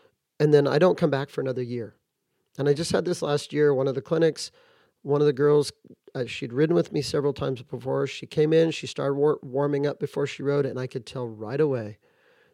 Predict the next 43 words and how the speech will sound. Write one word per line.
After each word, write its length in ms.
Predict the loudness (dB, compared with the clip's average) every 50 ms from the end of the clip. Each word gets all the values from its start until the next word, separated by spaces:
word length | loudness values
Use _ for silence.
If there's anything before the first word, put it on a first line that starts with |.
| _ _ _
that 100 | -14 -12
she 160 | -10 -10 -10
had 80 | -10 -8
changed 340 | -4 -4 -2 -2 -2 -2
barns 460 | -2 -2 -2 -2 -2 -4 -6 -8 -14 -18 _ -12
and 140 | -12 -12
she 120 | -10 -8 -8
was 120 | -8 -6
riding 260 | -6 -6 -6 -6 -6
in 60 | -6 -8
a 60 | -8
show 200 | -10 -12 -12 -12
barn. 220 | -12 -14 -16 -18 -20 _ _ _ _ _ _
Her, 220 | _ 2 2 2 2 0
her 160 | -2 0 2
riding 300 | 2 2 2 0 0 -2
changed 280 | -6 -6 -8 -10 -10 -10
completely. 440 | -12 -6 -4 -4 -4 -4 -6 -10 -12 _ _ _ _ _ _ _ _ _ _ _ _ _ _ _ -10
She 160 | -6 -4 -4
was 100 | -4 -4
com-, 200 | -4 -6 -8 -8
she 160 | -8 -6 -2
wasn't 240 | 0 0 2 2 2
even 140 | 2 2 2
aware 280 | 0 0 -2 -4 -4 -6
of 140 | -8 -12
it. 120 | -14 -18 _ _ _ _ _ _ _ _ _ _ _ _
But 60 | -8
it's 100 | -8 -6
because 400 | -6 -8 -4 0 0 0 0 0
of 140 | -2 -6 -6 -10 _ _ _ -18
how 320 | -14 -10 -6 -2 0 2
everybody 460 | 2 2 2 0 -2 -2 -2 -2 -2
around 420 | -2 -2 -2 -4 -4 -4 -4 -4 -4
her 160 | -4 -4 -4
rode. 420 | -4 -6 -6 -8 -8 -10 -14 -20 -20 _ _ _ _ _ _ _ _ _ _ _ _ _ _ _ _ _ _ _ _ _ _ _ _ _ _ _ _ _ -12
She 160 | -8 -8 -6
changed 300 | -2 2 2 2 2 2
the 60 | -2 -4
way 120 | -4 -4
she 200 | -4 -6 -6 -6
was 120 | -4 -4
riding 380 | -4 -4 -4 -4 -6 -6 -10